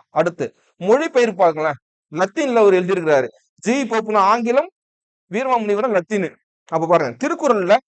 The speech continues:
இரண்டு பால்கள், என்ன பால்? அறத்துப்பால், பொருத்துப்பால், பொருட்பி. ஓகேவா? சரி, இவருக்கு யார் சார் லாங்குவேஜ் சொல்லி கொடுத்தா? தமிழ் ஆசிரியர் பார்க்கலாமா? சுப்ரதீ-, மதுரை சுப்ரதீப கவிராயர்.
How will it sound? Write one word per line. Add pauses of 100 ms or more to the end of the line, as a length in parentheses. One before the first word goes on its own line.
இரண்டு (600)
பால்கள்,
என்ன
பால்? (360)
அறத்துப்பால், (120)
பொருத்துப்பால், (220)
பொருட்பி. (480)
ஓகேவா? (480)
சரி,
இவருக்கு
யார்
சார்
லாங்குவேஜ்
சொல்லி
கொடுத்தா? (200)
தமிழ்
ஆசிரியர்
பார்க்கலாமா? (560)
சுப்ரதீ-, (320)
மதுரை (580)
சுப்ரதீப
கவிராயர்.